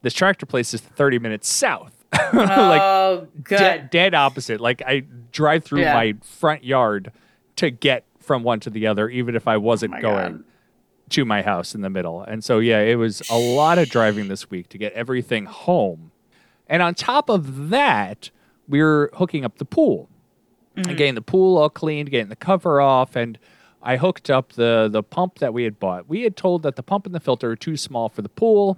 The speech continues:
Speaker 1: but we were hoping, because it's, uh, the cheap-ass pool. The pool is, itself is actually great, even though it's so cheap, but the pump we were told was too small.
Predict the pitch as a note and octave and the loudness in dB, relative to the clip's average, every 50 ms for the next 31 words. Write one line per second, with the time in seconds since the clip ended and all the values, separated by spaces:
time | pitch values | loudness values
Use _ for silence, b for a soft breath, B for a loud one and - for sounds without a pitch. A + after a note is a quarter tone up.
0 | - - C3+ A#2+ B2+ B2 B2 B2 A#2 C#3+ D#3 D3+ - D#3 C#3 C3+ B2+ A2+ G#2+ - | -2 -4 -4 -2 -2 -2 -2 -2 -2 -2 -2 -2 -2 -2 -2 -4 -6 -10 -8 -4
1 | - A2 G#2 - A2 G2+ - - - - - A2 G2+ G2 F#2+ F#2 F2+ b b b | -4 -4 -4 -4 -6 -6 -6 -8 -14 -8 -4 -2 0 0 0 -2 -4 b b b
2 | b b b b _ - G2 F#2+ _ _ _ _ _ _ - - - - A3 A3 | b b b b _ -12 -12 -12 _ _ _ _ _ _ -4 -2 -2 0 0 -2
3 | G3+ - F3 D3 C#3 C3 B2+ - - - - F#3+ F3 D#3+ D3+ C#3+ C#3 C3+ B2+ B2 | 0 2 2 2 2 2 0 -4 -6 -2 0 0 2 2 2 2 0 -2 -4 -8
4 | - - - - D4+ E4 E4+ B3+ D3+ A2+ - - - C3 B2+ - - - - D3 | -10 -12 -4 0 2 2 2 2 0 -2 -6 -12 -14 -14 -14 -12 -10 -4 0 2
5 | E3 A3 - - G#2+ - - A#2+ B2 - - A#2 G2 F2+ - F#2+ A2 A2+ A2+ G#2+ | 2 2 0 -2 -6 -6 -4 -6 -6 -4 -6 -8 -8 -8 -6 -4 -4 -4 -4 -6
6 | G#2 A2+ A2+ A#2+ A#2 A2 G#2+ - - A2+ G#2 - - - B2 C3+ - - G2+ - | -8 -8 -8 -6 -4 -4 -4 -4 -4 -4 -4 -4 -4 -6 -6 -6 -6 -8 -12 -12
7 | - - - D3+ D3+ C#3+ - B2+ A#2+ A2 - A#2 A2+ G#2 G2+ - - - C#3 C3+ | -12 -4 -2 -2 -2 -2 -2 -4 -4 -4 -4 -6 -6 -6 -8 -10 -8 -6 -6 -6
8 | - - - G#2 F#2 E2+ C#2 G#1 _ | -6 -8 -8 -6 -6 -8 -8 -12 _